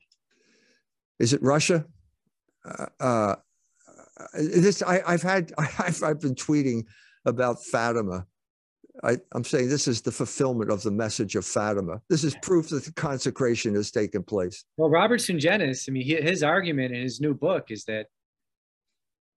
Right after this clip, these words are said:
Speaker 2: when you're think-, when you're speaking about these things anymore, it's, it's, it's not that Russia needs to be consecrated, right? The consecration has happened.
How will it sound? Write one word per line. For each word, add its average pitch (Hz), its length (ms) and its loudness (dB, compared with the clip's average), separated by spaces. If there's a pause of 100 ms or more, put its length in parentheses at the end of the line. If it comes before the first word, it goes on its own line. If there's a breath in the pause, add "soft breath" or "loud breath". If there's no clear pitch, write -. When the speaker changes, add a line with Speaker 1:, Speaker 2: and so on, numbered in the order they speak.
(120)
Speaker 2:
when 143 340 0
you're 139 100 4
think-, 196 260 2
when 160 120 2
you're 151 100 2
speaking 226 560 -2
about 147 300 0
these 180 280 -4
things 135 240 -4
anymore, 110 600 -8 (580)
it's, 139 200 -6 (340)
it's, - 440 -10 (100)
it's 147 220 -6
not 165 320 0
that 139 240 0 (100)
Russia 147 400 0
needs 131 200 0
to 120 100 -14
be 117 80 -8
consecrated, 110 720 -12 (280)
right? 104 200 -12 (160)
The 147 60 -12
consecration 147 600 2
has 117 140 -4
happened. 131 460 -2